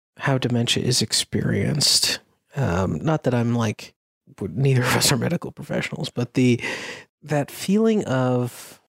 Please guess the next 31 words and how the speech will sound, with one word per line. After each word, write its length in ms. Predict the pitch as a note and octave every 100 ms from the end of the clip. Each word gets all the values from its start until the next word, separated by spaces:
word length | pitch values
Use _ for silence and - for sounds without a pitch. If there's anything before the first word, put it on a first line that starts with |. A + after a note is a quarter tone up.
| _ -
maybe 380 | C#3+ E3 D#3 C3
if 160 | -
you 80 | C3
give 260 | B2+ C3 B2
someone 400 | - B2 A#2+ A#2
too 260 | - B2+
much, 640 | A#2 A2 G#2+ - - - - _ -
the 100 | A2+
more 280 | A2+ A2+ A2+
confused 880 | - A2+ - F#2 D2+ - - - - _ _ _ -
they 140 | B2
get. 380 | A#2+ G#2+ - - _ _ C#3+
Or 640 | D#3 D3+ C#3 C3 C3 - _ D3
every 260 | D3+ D3
time 420 | - - C#3+ C#3+
you 140 | C3 B2+
watch 380 | B2 B2+ - -
this 220 | A#2+ -
Obra 400 | C3 B2+ B2+ B2+
Dinn-like 580 | C3 C3 B2+ B2 A#2+ -
scene, 760 | - - D#3+ C3 G#2+ G#2+ A2+ - _ _
maybe 540 | D3 C#3+ G#3+ A#3+ A#3 G#3+ _ _ -
something, 840 | - G3 G#3+ G#3+ G#3 G3+ G3+ G3+ - _
like, 280 | D#3 D3+ D3
literally 440 | C#3 F3 A3+ G3+
the 100 | D3+
game 260 | C3 C#3+ D3+
has 220 | C#3+ B2+
the 120 | C3 C3
ability 440 | C3 C3+ C3 C3
to, 260 | - B2